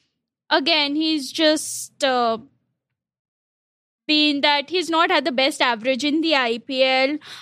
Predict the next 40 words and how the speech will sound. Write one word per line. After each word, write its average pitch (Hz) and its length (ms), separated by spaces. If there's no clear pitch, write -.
Um, 254 640
e-, 294 240
even 302 260
in 311 160
T 359 220
twenties, 294 560
he 320 120
averages 262 560
twenty-eight 285 760
with 269 160
a 277 80
strike 247 400
rate 269 180
of 277 100
one 233 300
thirty-two. 311 840
And 339 380
it's - 160
almost 339 380
like 415 180
he 480 180
can 320 400
do 277 180
it, 247 180
because 294 320
last 269 400
I 277 200
P 277 240
L 277 180
he 320 180
had 269 420
an 311 360
average 262 420
of 311 120
forty. 294 580
So 311 140
it's 330 200
not 311 220
that 370 180
he 370 120